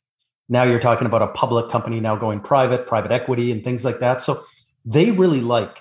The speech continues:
investors in Wall Street love that three-year contract 'cause number one, they can book it as futures,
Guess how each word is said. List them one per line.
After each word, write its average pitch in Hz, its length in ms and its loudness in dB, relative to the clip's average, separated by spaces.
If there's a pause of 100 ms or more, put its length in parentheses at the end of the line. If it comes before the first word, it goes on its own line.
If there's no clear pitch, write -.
investors 139 600 -2
in 117 100 -4
Wall 110 160 -4
Street 107 300 -8 (120)
love 113 280 2
that 95 200 -4
three-year 101 280 -4
contract 110 580 -4 (1000)
'cause 127 200 -2
number 156 220 4
one, 127 240 2
they 110 120 0
can 107 320 -4
book 135 220 0
it 117 160 0
as 113 180 -4
futures, - 840 -8